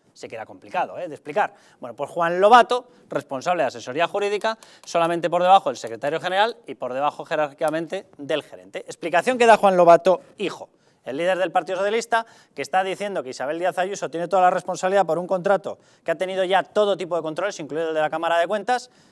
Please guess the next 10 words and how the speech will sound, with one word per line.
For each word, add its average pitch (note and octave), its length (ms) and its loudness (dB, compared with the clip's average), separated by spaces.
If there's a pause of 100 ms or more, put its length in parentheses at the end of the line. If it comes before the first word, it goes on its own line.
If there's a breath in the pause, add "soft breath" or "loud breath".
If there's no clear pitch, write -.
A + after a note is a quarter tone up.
(120)
del C#3 260 -6
hermano A3 400 0
que G3 100 -6
llevaba G3 260 4
veinticinco G3+ 560 -4
años A3 220 -2
haciendo F3+ 340 -4
lo F#3+ 80 2
mismo, A#3 420 -4 (160)
¿vale? A#3 340 0